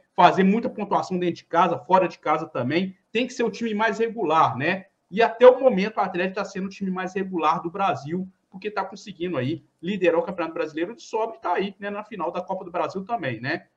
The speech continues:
É, é, Copa pode mudar, mas o Atlético tá tendo um trabalho sensacional, né?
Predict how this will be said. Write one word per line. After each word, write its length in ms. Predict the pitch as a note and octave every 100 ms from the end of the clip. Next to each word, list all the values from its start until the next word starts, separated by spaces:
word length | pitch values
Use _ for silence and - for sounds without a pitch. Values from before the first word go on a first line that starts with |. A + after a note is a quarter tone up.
| _ -
É, 340 | C3 B2+ D3
é, 20 |
Copa 360 | D3+ E3 F3 -
pode 320 | - F3 F3+
mudar, 580 | A#3 D4 F#3+ A3+ - - _ -
mas 300 | F#3 G3+ G3+
o 40 |
Atlético 540 | G3+ G3 E3+ F#3 - G3+
tá 180 | G3
tendo 280 | F#3+ F3+ F#3
um 20 |
trabalho 480 | G3 F#3+ C#3 D#3+ F3+
sensacional, 1160 | - - F3+ G3 G3+ F#3 F#3 A#3+ F#3 A#2+ G#2+ -
né? 340 | A2+ C3+ F3+